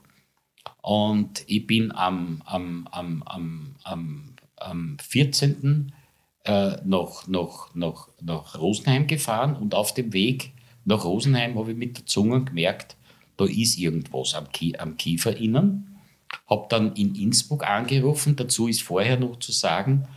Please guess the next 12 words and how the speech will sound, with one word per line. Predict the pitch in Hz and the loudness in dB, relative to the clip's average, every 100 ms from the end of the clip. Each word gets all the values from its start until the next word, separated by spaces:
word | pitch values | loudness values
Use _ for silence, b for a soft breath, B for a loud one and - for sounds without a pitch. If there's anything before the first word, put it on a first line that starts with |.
| B B B - | B B B -2
äh, | 101 101 104 | 2 4 2
die | 110 64 101 | -2 0 0
aids-Hilfe, | 98 - 120 123 - 131 139 139 - _ _ _ - - - _ _ _ | 0 0 0 -2 0 4 4 4 -2 _ _ _ -20 -20 -20 _ _ _
da | - 101 | 0 2
habe | 110 | 2
ich | 113 | 0
fünfmal | 113 127 131 107 | 2 2 2 2
angerufen | 92 98 110 107 | 0 -2 -2 -2
und | |
bin | 98 101 | 2 2
nicht | 101 | 0
hingegangen. | - 85 - - | -2 -4 -4 -10